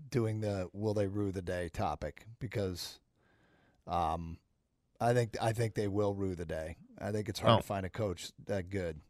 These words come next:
Speaker 2: They're gonna go
Speaker 1: Uh,
Speaker 2: through a
Speaker 1: but I'm a big
Speaker 2: transition
Speaker 1: fan.
Speaker 2: here. They're, I, you, you, you are a big fan, and I, look, I like Vrabel too. I think Vrabel's a good coach.
Speaker 1: I don't
Speaker 2: Um,
Speaker 1: want him at Ohio State, but that was my first thought. <laughs>
Speaker 2: It is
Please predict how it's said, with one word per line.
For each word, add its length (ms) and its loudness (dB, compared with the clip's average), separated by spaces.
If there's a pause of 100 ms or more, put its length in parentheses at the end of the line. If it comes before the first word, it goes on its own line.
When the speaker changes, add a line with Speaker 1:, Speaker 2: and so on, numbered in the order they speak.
Speaker 2:
They're 140 8
gonna 140 12
go 140 12
Speaker 1:
Uh, 20 6
Speaker 2:
through 180 10
a 40 8
Speaker 1:
but 120 12
I'm 0 -
a 80 12
big 120 12
Speaker 2:
transition 280 10
Speaker 1:
fan. 100 -2
Speaker 2:
here. 140 -4 (140)
They're, 260 10
I, 120 12
you, 340 10
you, 260 10 (260)
you 160 12
are 160 12
a 40 10
big 180 10
fan, 260 6
and 120 8
I, 100 8
look, 220 8
I 100 12
like 160 12
Vrabel 320 8
too. 120 0
I 40 2
think 140 0
Vrabel's 280 6
a 40 -4
good 160 0
coach. 340 0 (260)
Speaker 1:
I 120 8
don't 160 12
Speaker 2:
Um, 100 10
Speaker 1:
want 140 6
him 80 0
at 80 0
Ohio 300 2
State, 460 -2
but 120 -6
that 100 2
was 140 2
my 120 -2 (140)
first 260 2
thought. 140 8
<laughs> 80 4 (800)
Speaker 2:
It 200 12
is 480 12